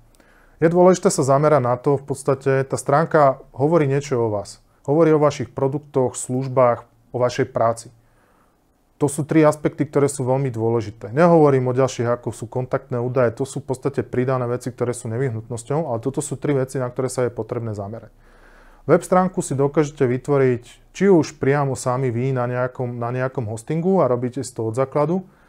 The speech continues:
alebo si ju necháte spracovať. Čo sa týka prvého bodu, to znamená, robíte si to vy, samozrejme viete použiť rôzne redakčné systémy, ako je Joomla, Joomla, WordPress a desiatky ďalších redakčných systémov, ktoré na to existujú.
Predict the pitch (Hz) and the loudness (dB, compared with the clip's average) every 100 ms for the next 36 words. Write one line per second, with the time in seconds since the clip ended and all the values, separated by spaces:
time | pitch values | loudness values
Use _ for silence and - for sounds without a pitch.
0 | _ _ - 127 170 170 - 143 135 127 | _ _ -2 4 4 4 0 -2 -2 -2
1 | 139 127 123 - - 110 - 120 - _ | -2 -4 -6 -6 -8 -8 -10 -16 -18 _
2 | _ _ _ 165 170 190 196 180 - 135 | _ _ _ -2 0 0 2 2 2 2
3 | 156 147 151 156 139 127 135 143 135 127 | 2 2 0 0 -4 -2 -2 -2 0 -2
4 | 131 139 - - 110 117 123 - 147 147 | -2 -4 -4 -6 -4 -4 -4 -2 -2 0
5 | 151 139 131 135 - 123 127 123 117 127 | -2 0 0 -2 -4 -2 -2 -2 -2 -4
6 | 135 123 123 123 - 117 - 110 139 120 | -4 -2 0 -2 -4 -8 -8 -8 -6 -4
7 | 120 120 127 110 120 131 127 120 120 120 | -6 -4 -4 -4 -4 -2 0 0 -2 -4
8 | 127 139 123 113 107 127 - - 123 117 | -4 -2 0 0 0 -4 -4 2 4 2
9 | 113 - - - 117 104 143 143 160 - | -2 -20 -20 -8 -6 0 0 2 0 0
10 | 127 127 - 123 123 131 - 117 127 - | 0 0 -2 -2 0 -2 -4 -8 -8 -6
11 | 135 120 117 123 117 120 110 113 135 - | -6 -6 -4 -4 -4 -2 -4 -4 -8 -4
12 | 135 131 | 0 0